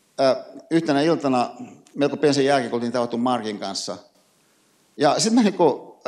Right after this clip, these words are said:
aloin katsella tätä esimerkiksi tässä niinku maineikas teksti nimeltään Kriton, tai heti tän Sokrateen puolustuspuheen jälkeen. Mä katsoin, että,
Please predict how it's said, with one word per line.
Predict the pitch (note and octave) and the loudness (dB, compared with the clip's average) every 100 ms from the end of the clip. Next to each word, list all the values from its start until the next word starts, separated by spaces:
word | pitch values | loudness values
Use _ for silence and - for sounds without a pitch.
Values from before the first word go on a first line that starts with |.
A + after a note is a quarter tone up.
| B2+ | -2
aloin | E3 F#3 E3+ | 4 4 4
katsella | F#3 F3+ C#3+ B2+ | 2 2 2 2
tätä | C#3+ B2 B2+ | 0 0 0
esimerkiksi | B2 C#3+ C#3 B2+ B2 A#2 - - - _ _ _ _ _ _ _ _ - | 0 0 0 0 0 -4 -6 -8 -18 _ _ _ _ _ _ _ _ -2
tässä | D3 - - - - - _ _ _ _ _ _ | -2 -2 -6 -16 -20 -20 _ _ _ _ _ _
niinku | B2+ B2+ | -8 2
maineikas | C#3 D3 C#3 C3 | 6 8 6 4
teksti | - C#3 - C3+ A2+ - - _ _ _ - _ _ _ - _ _ _ _ _ _ _ _ _ _ _ _ _ _ | 2 2 2 -2 -2 -6 -20 _ _ _ -20 _ _ _ -20 _ _ _ _ _ _ _ _ _ _ _ _ _ _
nimeltään | B2+ C#3 C3+ C3 B2+ | 8 10 10 8 8
Kriton, | - D#3 D#3+ E3+ D3+ A2+ A2 G#2+ G#2+ G2 _ | 0 0 0 0 0 0 0 -4 -8 -14 _
tai | - B2 | -4 -2
heti | C#3+ B2 | -2 -2
tän | - A#2 G#2+ G2+ _ _ _ _ _ _ _ _ _ _ _ - | -4 -6 -6 -12 _ _ _ _ _ _ _ _ _ _ _ -8
Sokrateen | C#3 C#3 B2+ | -4 0 0
puolustuspuheen | B2 C#3+ B2+ - - A#2+ A#2 | 4 4 4 0 -4 -2 0
jälkeen. | C3+ B2+ B2 A2+ G#2+ G2+ G#2 G2+ _ _ _ _ _ _ _ - - | 2 2 -2 -4 -4 -6 -10 -20 _ _ _ _ _ _ _ -4 -2
Mä | |
katsoin, | F#3 A3+ A3+ E3+ D3+ | 2 0 2 2 0
että, | C#3+ - C#3+ B2 | -2 -2 -2 -2